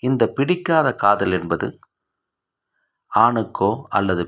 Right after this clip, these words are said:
பெண்ணுக்கோ குடும்பத்தினருடைய விருப்பத்திற்கு எதிராக வருவது மட்டும் அல்லாமல், காதலிக்கக்கூடிய ஆண் அல்லது பெண்ணினுடைய கணவனாக அல்லது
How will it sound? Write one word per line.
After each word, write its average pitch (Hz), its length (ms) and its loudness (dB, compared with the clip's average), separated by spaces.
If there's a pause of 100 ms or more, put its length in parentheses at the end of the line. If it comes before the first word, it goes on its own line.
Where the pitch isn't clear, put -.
பெண்ணுக்கோ 98 500 -2 (760)
குடும்பத்தினருடைய 127 1000 0 (320)
விருப்பத்திற்கு 104 720 -2 (160)
எதிராக 95 400 2
வருவது 87 440 0
மட்டும் 87 300 -6 (120)
அல்லாமல், 85 460 -2 (1120)
காதலிக்கக்கூடிய 113 920 -2 (400)
ஆண் 131 160 2 (160)
அல்லது 98 240 0 (100)
பெண்ணினுடைய 98 520 0 (2250)
கணவனாக 120 640 2 (140)
அல்லது 98 240 0